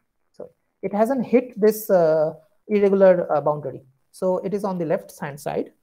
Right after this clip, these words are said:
So it has a flat boundary until now. So before it hitting, uh, hitting the, uh, irregular boundary, we have this V theta and theta three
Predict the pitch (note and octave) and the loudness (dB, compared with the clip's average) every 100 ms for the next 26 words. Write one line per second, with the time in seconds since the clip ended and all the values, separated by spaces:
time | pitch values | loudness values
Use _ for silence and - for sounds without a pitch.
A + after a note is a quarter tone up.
0 | _ _ _ - A3+ A#3+ A3+ A3+ B3 B3 | _ _ _ -4 0 0 -2 0 0 0
1 | B3 G#3 E3 D3+ C3+ C#3 C3+ C3+ F3 E3+ | 0 0 0 -2 -4 -8 -10 -10 -8 -6
2 | D3 B2+ - _ _ _ _ - F#3 E3 | -8 -10 -20 _ _ _ _ -10 -8 -6
3 | G3+ C#4 C4+ C4 F#3+ G#3+ G3 F#3 - - | -2 -2 -2 -4 -4 -4 -4 -8 -12 -8
4 | E3 F3+ - F#3 A3 G#3 G#3 G3 F3 E3+ | -8 -8 -8 -4 -4 -4 -6 -6 -8 -12
5 | - F#3 F#3+ F#3+ F3 G3+ F3+ D#3 G3 F#3 | -8 -4 -2 -2 -2 -4 -4 -6 -4 -6
6 | F3 F3+ F3+ E3+ D#3+ F3 G3+ G#3+ G#3 F#3+ | -4 -6 -6 -10 -10 -4 -2 -2 -4 -6
7 | F3+ F3+ E3+ E3+ E3+ E3 - B3 C4 | -6 -6 -6 -8 -6 -8 -6 -6 -6